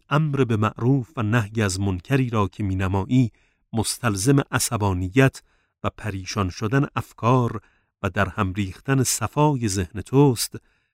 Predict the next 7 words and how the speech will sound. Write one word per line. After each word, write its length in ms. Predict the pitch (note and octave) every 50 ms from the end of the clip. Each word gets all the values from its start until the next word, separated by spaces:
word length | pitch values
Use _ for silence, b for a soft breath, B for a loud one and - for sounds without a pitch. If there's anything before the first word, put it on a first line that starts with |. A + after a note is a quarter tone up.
| _ _ -
و 100 | G#2+ -
این 240 | - B2+ C3 A#2+ A2
ضررش 600 | G2+ F#2 G2 A2 G#2+ C3+ D#3 D#3 E3 D3 - - -
برای 400 | - B2 G#2+ G2+ F2+ F2 G2 F#2+
تو 140 | - G#2+
بیشتر 460 | G2 G2 G2+ F#2 - - - - C#3+ D#3
است 360 | D3 C3 A2+ G2 - -